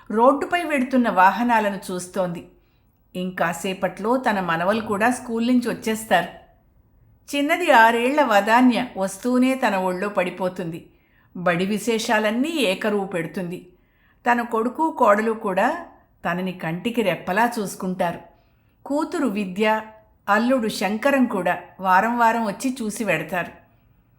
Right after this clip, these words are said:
బంధువులంతా "నీ బిడ్డలు బంగారాలు" అని అభినందిస్తుంటే తను పొంగిపోతుంది.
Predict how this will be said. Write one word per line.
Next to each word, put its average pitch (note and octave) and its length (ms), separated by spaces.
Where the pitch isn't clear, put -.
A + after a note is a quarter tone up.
బంధువులంతా C4 760
"నీ A#3 100
బిడ్డలు A3 380
బంగారాలు" A#3 960
అని G3 180
అభినందిస్తుంటే G#3+ 1120
తను F#3 160
పొంగిపోతుంది. F3+ 960